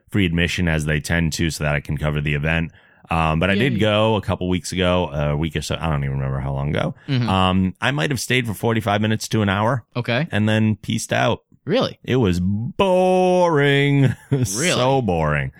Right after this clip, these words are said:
Speaker 1: The last two Super Mega Fests I've gone to were a lot more fun. I think two reasons, really. Uh, the celebrity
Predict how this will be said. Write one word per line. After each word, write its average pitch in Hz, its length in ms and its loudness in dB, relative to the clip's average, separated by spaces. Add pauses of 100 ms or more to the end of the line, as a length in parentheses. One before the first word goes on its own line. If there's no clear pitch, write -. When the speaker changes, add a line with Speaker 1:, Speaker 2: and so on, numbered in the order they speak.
(300)
Speaker 1:
The 123 180 0
last 139 380 0
two 156 100 2
Super 123 240 0
Mega 98 220 2
Fests - 300 -2
I've 85 160 0
gone 85 240 0
to 98 140 2
were 82 100 2
a 78 60 2
lot 78 180 0
more 78 140 0
fun. 90 280 0
I 90 160 -2
think 113 440 -2 (920)
two 160 220 2
reasons, 80 500 0
really. 78 480 0
Uh, 76 320 0
the 78 140 -4
celebrity 95 840 0